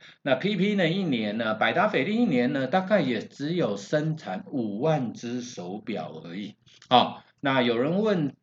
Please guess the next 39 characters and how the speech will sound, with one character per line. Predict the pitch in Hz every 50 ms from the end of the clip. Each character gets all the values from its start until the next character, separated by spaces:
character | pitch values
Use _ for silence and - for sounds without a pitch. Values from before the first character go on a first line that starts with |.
| _
百 | - 123 110 104 104
达 | 117 127 160
翡 | 160 - 113 101 101
丽 | 120 151 135
说 | 120 - 139 135 131 139
：“啊， | - - 135 131 135
你 | 135 135 127 120 120
为 | 143 165 156
什 | - - 107
么 | 104 107
不 | 107 - 127 123
增 | 123 - 120 110 117 107
加 | - 117 110 110
产 | 107 - - - - - -
量？” | - 107 107 104 104 _ _ _ - - - _ _ -
他 | - 110 110 113
说 | 110 - 117 117 117 117 117 - - -
：“因 | - 160 180 196 202 214 214 214 214
为 | 214 214 196 143 - - - - _ _ _ _ _ _ _ _ _ _ _ _
能 | - 123 123 127 143 165 202 214
够 | 208 226 233 220 175 147 151 -
达 | - 123 120 127 151 175
到 | - 185 202 185 160 135
水 | - - - - 120 113 123 156 185 196 185
准 | 190 - 117 98 85 92 95 92
的 | 101 107 104
钟 | - - - 135 135 143 135 143
表 | 139 - - 98 80 76 80 80
技 | - - 131 120 101
师 | 82 - - - 113 104 104 110 110 _ _ _ _ _ _ -
不 | - 147
多， | 143 - 139 131 127 127 127 127 -
因 | - 139 131 139
为 | 135 131 120 104
他 | - - 117 117 113
需 | 107 - - - 151 160 165
要 | 165 156 131 117 -
培 | - - 107 104 127 143
养 | 156 151 - 165 156 -